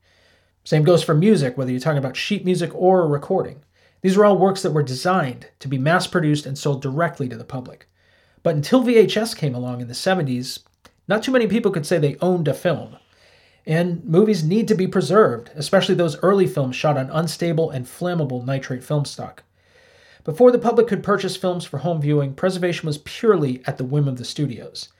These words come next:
And if they didn't see a market for a film, like, say, a silent movie in the age of talkies, there wasn't much incentive to maintain their archives. Take Wings. You would think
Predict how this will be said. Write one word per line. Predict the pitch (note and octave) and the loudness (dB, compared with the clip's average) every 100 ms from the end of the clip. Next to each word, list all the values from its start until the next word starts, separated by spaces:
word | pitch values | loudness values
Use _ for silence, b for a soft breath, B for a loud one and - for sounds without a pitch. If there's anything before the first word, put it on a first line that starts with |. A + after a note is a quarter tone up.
| _ _ - | _ _ -8
And | |
if | B2+ | -4
they | D3+ E3+ | 0 2
didn't | F#3+ G#3+ | 4 2
see | G3+ G#3+ | 2 0
a | G3 | 2
market | F3+ F3+ F3+ | 2 2 0
for | - | -2
a | D3+ | -2
film, | - D3+ A#2+ C#3+ - _ - | -2 -2 -4 -10 -14 _ -14
like, | A#2+ - - _ _ | -14 -14 -20 _ _
say, | - C3 | -6 -6
a | |
silent | A#2 G3 G3 D#3+ | -2 2 4 2
movie | C#3+ C3+ D#3+ | -2 -2 -4
in | C#3+ | -4
the | C#3+ | -2
age | C#3+ B2+ | -2 -2
of | B2 | -2
talkies, | F#3 F#3+ C3+ B2 - b b b b b b | 0 2 0 -8 -10 b b b b b b
there | D3+ | 0
wasn't | A3 C4 A3 | 2 2 2
much | G#3+ | 0
incentive | G3 D3+ G#3+ E3+ C#3+ | 0 2 2 2 -2
to | C#3+ | 0
maintain | D3 C#3+ E3 D#3 | 0 0 -2 -2
their | C3 | 0
archives. | D3 D3 B2+ - - - - _ _ - B B B B B B B - | 0 -2 -4 -12 -12 -14 -14 _ _ -20 B B B B B B B -4
Take | E3+ E3+ | -2 2
Wings. | A3 B3+ D#3+ C#3 - B - | 4 4 0 -4 -6 B -2
You | D#3+ | 4
would | F#3 | 4
think | - - C#4 E3+ D3 - | 4 4 4 4 -2 -10